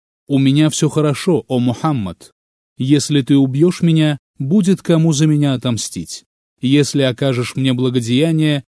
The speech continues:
то окажешь его человеку благодарному. Если же ты хочешь денег, то требуй с этого человека, что пожелаешь».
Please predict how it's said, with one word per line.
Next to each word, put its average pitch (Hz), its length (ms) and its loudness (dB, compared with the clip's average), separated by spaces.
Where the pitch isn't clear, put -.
то 156 140 4
окажешь 165 500 0
его 147 480 0
человеку 143 580 0
благодарному. 120 880 -4
Если 160 420 2
же 160 160 2
ты 165 100 2
хочешь 143 380 2
денег, 170 460 2
то 170 120 4
требуй 185 440 4
с - 140 0
этого 156 280 2
человека, 131 760 0
что - 280 -2
пожелаешь». 113 760 -2